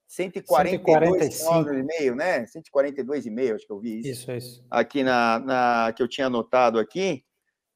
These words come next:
Speaker 1: É, cento e quarenta e dois quilômetros e meio de prova, são oito trechos de esterrato, né, que aqui chamam de estrada de chão, estrada de terra,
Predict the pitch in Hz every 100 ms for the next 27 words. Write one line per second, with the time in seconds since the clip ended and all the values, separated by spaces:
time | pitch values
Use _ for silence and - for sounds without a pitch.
0 | - 131 131 110 - 190 208 190 - 202
1 | 190 190 190 185 185 175 175 - 165 151
2 | 160 175 170 170 131 151 170 165 151 156
3 | 160 160 131 151 143 143 160 170 170 190
4 | 240 _ - 135 - 139 139 151 165 185
5 | - 160 156 - _ _ - 160 220 220
6 | 202 185 180 160 156 120 131 151 147 139
7 | 139 - 139 143 - 190 135 139 196 214
8 | - 127 156 165 131 120 170 139 - 147
9 | 135 123 117 143 135 120 98 - 175 190
10 | 170 139 143 135 117 - 160 170 156 165